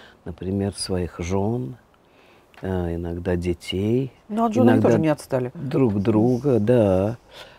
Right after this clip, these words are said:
Speaker 1: Э, это всё было, просто сейчас им дали ещё возможность убивать ещё кого-то. И оружие дали побольше.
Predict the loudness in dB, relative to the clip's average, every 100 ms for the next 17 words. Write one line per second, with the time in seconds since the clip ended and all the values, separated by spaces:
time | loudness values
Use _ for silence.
0 | -20 -4 0 2 2 0 -4 -6 -2 0
1 | 4 4 4 2 -2 -6 -6 -6 -6 -6
2 | 0 0 0 -2 0 0 2 0 -2 -6
3 | -4 -2 -2 -2 -4 -6 -6 -4 -4 -6
4 | -10 -20 _ -20 -14 -12 -12 -12 -14 -16
5 | -18 -20 -20 _ _ _ _ 0 2 2
6 | -2 -6 -10 -12 -18 -20 -20 _ _ -10
7 | -8 -6 -10 -14 -20